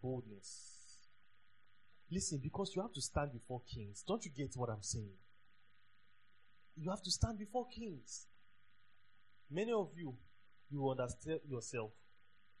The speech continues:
What you don't realize is that some things are not even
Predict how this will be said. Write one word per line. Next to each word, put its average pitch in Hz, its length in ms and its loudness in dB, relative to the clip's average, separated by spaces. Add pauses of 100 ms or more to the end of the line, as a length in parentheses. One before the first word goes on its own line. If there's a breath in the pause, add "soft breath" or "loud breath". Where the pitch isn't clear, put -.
(3250 loud breath)
What 392 180 10
you 339 60 10
don't 202 180 10
realize 165 380 8
is 123 60 -4
that 127 140 4
some 381 200 2
things 202 180 0
are 147 80 6
not 160 160 2
even 147 140 -2